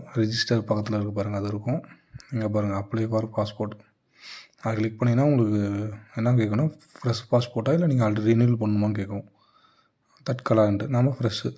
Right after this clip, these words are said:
நார்மல். அதில் போய் எடுத்த உடனே நம்ம பார்க்க வேண்டியது ரிஜிஸ்டர் தான் பண்ணணும்னு சொல்லி சொல்லுவோம் ஸ்டார்டிங்கில் அங்க பாருங்க. அதனால நம்ம எடுத்த உடனே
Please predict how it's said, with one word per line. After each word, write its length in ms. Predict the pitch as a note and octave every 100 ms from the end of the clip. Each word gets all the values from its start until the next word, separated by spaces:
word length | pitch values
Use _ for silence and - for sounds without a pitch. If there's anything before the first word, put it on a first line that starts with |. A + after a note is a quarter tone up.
| -
நார்மல். 400 | A2 G#2+ G#2 G#2 - _ _ -
அதில் 240 | B2+ A2+
போய் 180 | B2 A2+
எடுத்த 220 | A2+ C3
உடனே 160 | A#2+ B2+
நம்ம 200 | A#2+ G#2+
பார்க்க 260 | A2+ A2
வேண்டியது 340 | G#2+ G#2+ G#2+ G3+ - - _ - _ _
ரிஜிஸ்டர் 500 | - B2+ C3 - A#2+
தான் 180 | A2+ B2
பண்ணணும்னு 480 | A#2 G#2+ G#2 G#2 A#2+
சொல்லி 220 | A#2+ G#2+
சொல்லுவோம் 320 | B2 A2+ F#2+
ஸ்டார்டிங்கில் 440 | - - G2 G2+ G2
அங்க 140 | G2
பாருங்க. 340 | F#2+ G2 F#2 - -
அதனால 280 | A2+ G#2+ B2+
நம்ம 200 | D3 A#2 G#2+
எடுத்த 280 | G2+ - A2
உடனே 200 | A2+